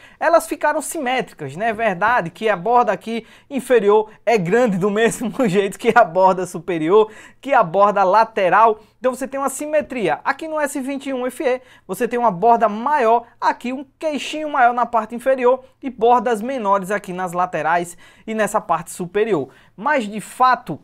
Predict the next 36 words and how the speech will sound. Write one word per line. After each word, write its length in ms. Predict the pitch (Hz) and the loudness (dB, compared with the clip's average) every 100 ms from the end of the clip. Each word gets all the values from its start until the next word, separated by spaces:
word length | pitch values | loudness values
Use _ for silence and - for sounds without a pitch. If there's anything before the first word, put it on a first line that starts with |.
| _ _ _ | _ _ _
é 280 | 294 285 302 | -6 -2 0
um 160 | 330 | -2
ponto 400 | 320 277 277 285 | -4 0 0 0
aqui 240 | 277 - 269 | -4 -4 -8
que 100 | 277 | -8
você 300 | 302 311 269 | -8 -6 -6
pega 340 | - 294 277 | -2 -2 -2
no 140 | 269 269 | -2 -2
aparelho, 500 | 262 269 254 277 220 | 0 0 2 0 -2
que 120 | 190 | -8
você 420 | 190 202 233 233 | -10 -4 -2 -2
já 100 | 233 | -4
está 240 | 233 - | -6 -4
acostumado 580 | 233 240 - 214 220 233 | -4 -4 -14 -6 -2 -2
com 100 | 202 | -2
o 20 | |
aparelho 400 | 202 185 180 202 | -2 0 0 0
da 120 | 175 170 | -2 -4
Samsung, 540 | - 147 - 269 180 | -6 -14 -10 -8 -8
vê 120 | 151 | -6
aquelas 300 | 160 170 165 | -6 -6 -8
bordas 400 | 143 175 180 160 | -6 -6 -4 -6
minúsculas, 800 | 151 147 170 294 - 220 180 156 | -12 -12 -6 -6 -6 -4 -4 -2
ano 260 | 214 190 180 _ - - | -4 -4 -10 _ -12 0
a 120 | 240 | 2
ano 260 | 214 247 | 2 -2
ela 180 | 240 220 | 0 0
vem 320 | 175 151 240 | -2 -4 -6
regredindo, 800 | 175 190 214 262 196 269 294 311 - _ - | -6 -6 -2 -2 -2 -4 -4 -8 -10 _ -14
e 80 | - | -8
de 140 | 277 | -2
repente 420 | 277 269 - 277 | -2 -2 -4 -6
você 320 | 247 269 - 262 | -4 -4 0 0
dá 120 | 262 | 0
de 100 | 240 | -4
cara 380 | 220 247 269 | 2 2 2